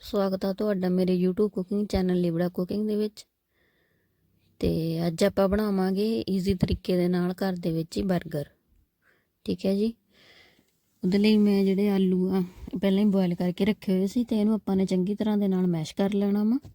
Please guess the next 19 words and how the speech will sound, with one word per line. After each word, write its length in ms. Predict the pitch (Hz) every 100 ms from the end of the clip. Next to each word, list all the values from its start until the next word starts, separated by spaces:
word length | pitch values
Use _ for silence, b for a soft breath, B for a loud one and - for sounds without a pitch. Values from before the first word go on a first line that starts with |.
| _ _
ਤੇ 120 | 185
ਇਹਦੀ 140 | 190
ਆਪਾਂ 300 | 208 - 180
ਜਿਹੜੀ 240 | 175 180 262 -
ਟਿੱਕੀ 260 | 202 -
ਤਿਆਰ 260 | 175 185 175
ਕਰਾਂਗੇ। 420 | 190 190 214 247 - _ b b b b b b b b
ਇਹਦੇ 140 | 185
ਵਿੱਚ 200 | 214 202
ਆਪਾਂ 200 | 202 196
ਕੋਈ 200 | 190 190 208
ਵੀ 180 | 214
ਅਰਾਰੋਟ 420 | 196 185 180 180 175
ਜਾਂ 180 | 185
ਕੁਛ 220 | 175 180 185
ਹੋਰ 180 | 180 170
ਨਹੀਂ 100 | 175
ਪਾਉਣਾ 300 | 175 170 170
ਹੈਗਾ। 240 | 175 190